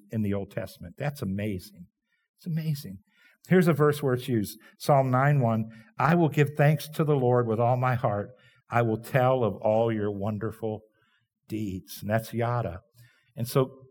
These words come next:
God's telling us over and over, "Be thankful. Be thankful."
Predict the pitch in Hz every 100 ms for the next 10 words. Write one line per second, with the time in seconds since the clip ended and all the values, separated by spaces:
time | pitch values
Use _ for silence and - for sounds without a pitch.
0 | - 143 151 175 - - 156 139 120 120
1 | 131 135 131 123 110 110 - _ - 135
2 | - 143 143 - 127 - _ _ _ _
3 | - 139 135 139 135 139 101 95